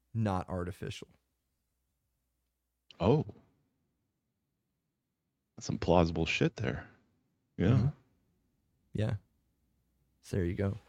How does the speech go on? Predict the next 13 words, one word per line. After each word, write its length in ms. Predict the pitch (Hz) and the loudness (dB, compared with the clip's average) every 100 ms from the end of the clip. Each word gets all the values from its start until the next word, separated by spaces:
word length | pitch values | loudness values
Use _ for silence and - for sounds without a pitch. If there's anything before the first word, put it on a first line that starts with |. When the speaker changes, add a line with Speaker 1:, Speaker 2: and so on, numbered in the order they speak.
| - _ - _ _ _ _ - _ - | -20 _ -20 _ _ _ _ -20 _ -8
Speaker 1:
Uh, 220 | - 92 92 | -2 2 4
that's 200 | 101 - | 4 6
gonna 180 | 107 92 | 6 8
be 140 | 92 | 8
the 160 | 90 90 | 8 6
end 180 | 92 90 | 6 4
of 160 | 104 | 2
the, 220 | 90 92 87 | 4 6 6
uh, 120 | 90 | 6
human 260 | 110 95 | 6 6
race 300 | 92 87 - | 6 4 2
right 140 | 104 107 | 0 0
there. 260 | - 98 | 2 0